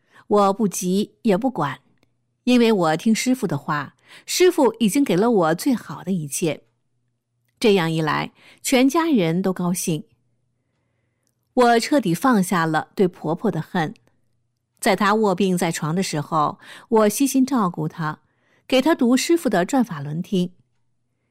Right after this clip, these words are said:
她几个月没下床，直到临终一点痛苦也没有。小姑子说，我给婆婆读大法书，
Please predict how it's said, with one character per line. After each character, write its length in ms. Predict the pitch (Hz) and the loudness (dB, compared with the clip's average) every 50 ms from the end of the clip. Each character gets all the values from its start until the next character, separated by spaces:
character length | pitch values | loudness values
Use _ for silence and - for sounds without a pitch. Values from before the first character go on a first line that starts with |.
| _ _ _ | _ _ _
她 260 | - - 190 185 180 | -2 0 2 2 2
几 180 | 185 - 185 156 | 0 0 -2 0
个 140 | 156 180 202 | 0 0 0
月 280 | 226 240 233 190 165 | 2 2 2 0 0
没 140 | 156 151 147 | -2 -2 -4
下 180 | 160 - 165 165 | -4 -4 -6 -6
床， 460 | 160 - - - 160 156 156 - _ _ _ _ - - - _ | -6 -8 -6 -4 -4 -4 -4 -6 _ _ _ _ -20 -20 -14 _
直 140 | - 277 302 | -2 0 2
到 160 | 330 302 247 | 2 2 2
临 260 | 202 175 170 180 202 | 2 0 0 0 0
终 340 | 208 - 269 262 269 262 - _ _ - | 0 0 2 0 0 0 -4 _ _ -2
一 120 | - 311 | -2 0
点 200 | 247 - 170 151 160 | 0 0 -2 -4 -4
痛 260 | - - 302 294 226 | -4 -2 0 0 0
苦 200 | 180 - - 170 | 0 -2 -4 -4
也 120 | 180 170 147 | -2 -2 -4
没 220 | 131 135 135 143 | -6 -6 -6 -6
有。 240 | 165 160 135 - - _ _ _ _ _ _ _ _ _ _ _ _ _ _ _ _ _ - | -6 -6 -8 -8 -12 _ _ _ _ _ _ _ _ _ _ _ _ _ _ _ _ _ -10
小 260 | - - 214 170 151 | -2 0 0 0 0
姑 180 | - - 190 | 0 0 -2
子 140 | 185 175 165 | 0 0 -2
说， 400 | 151 - - 175 170 175 170 - _ _ _ _ - - - - | -4 -2 0 0 0 0 -2 -4 _ _ _ _ -20 -20 -8 0
我 160 | 233 233 247 | 2 2 4
给 120 | 240 247 | 4 2
婆 280 | 180 - - 185 175 196 | 0 0 0 0 0 0
婆 320 | 208 - 226 214 196 180 | 0 0 0 0 2 2
读 100 | 180 185 | 0 -2
大 220 | 185 - 202 180 156 | -2 -2 -2 -4 -4
法 200 | - 160 139 143 | -8 -8 -10 -10
书， 400 | - - - 185 180 165 - | -10 -4 -2 0 0 0 -2